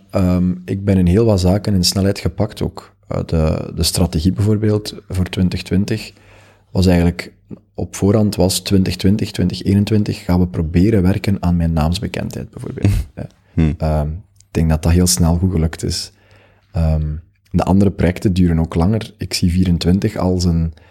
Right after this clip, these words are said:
Speaker 1: een afspraak met de kiezer, waarin dat ik voor de eerste keer echt mijn, mijn projecten, mijn huiswerk mag voorleggen aan de leerkracht. En, en de leerkracht als de kiezer. En die moet dan zeggen van, oké, geloven we die gast, vertrouwen we die, voelen we ons daardoor vertegenwoordigd,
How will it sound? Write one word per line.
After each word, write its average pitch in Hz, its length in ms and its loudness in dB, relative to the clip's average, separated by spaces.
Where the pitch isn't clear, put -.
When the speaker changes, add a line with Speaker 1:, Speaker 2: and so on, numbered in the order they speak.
Speaker 1:
een - 140 0
afspraak - 400 0
met 98 120 2
de - 80 -4
kiezer, 117 320 2
waarin 87 240 2
dat 85 80 4
ik 87 120 -2
voor 85 80 -2
de 82 80 0
eerste 95 300 0
keer 90 180 2
echt - 280 -2
mijn, 92 340 2
mijn 87 240 2
projecten, 85 400 0
mijn 101 120 2
huiswerk 101 460 2
mag 95 160 -4
voorleggen 98 360 2
aan 92 100 2
de 90 80 4
leerkracht. - 580 -2
En, 90 240 0
en 87 140 2
de 82 80 2
leerkracht 87 380 0
als 90 120 0
de - 100 -4
kiezer. - 440 -6
En 85 220 0
die 82 320 4
moet 87 140 0
dan 80 160 2
zeggen 92 240 2
van, 87 140 2
oké, 90 380 0
geloven 85 340 2
we 110 60 -2
die 113 120 -2
gast, 123 280 0
vertrouwen 98 440 0
we 117 100 2
die, 139 200 -2
voelen 90 240 2
we 90 60 4
ons 87 120 4
daardoor 82 340 2
vertegenwoordigd, 78 960 -2